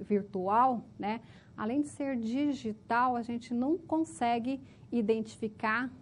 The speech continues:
quem são, né? Então, os usuários. Então, essa tecnologia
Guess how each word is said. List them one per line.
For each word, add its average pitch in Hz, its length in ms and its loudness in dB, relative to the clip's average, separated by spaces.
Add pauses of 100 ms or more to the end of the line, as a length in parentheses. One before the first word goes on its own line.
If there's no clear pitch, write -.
(200)
quem 269 220 2
são, 285 480 0 (220)
né? 214 120 -2
Então, 233 380 -4 (340)
os 214 440 0 (160)
usuários. 185 1040 2
Então, 190 180 -6
essa 190 200 -8
tecnologia 254 800 -2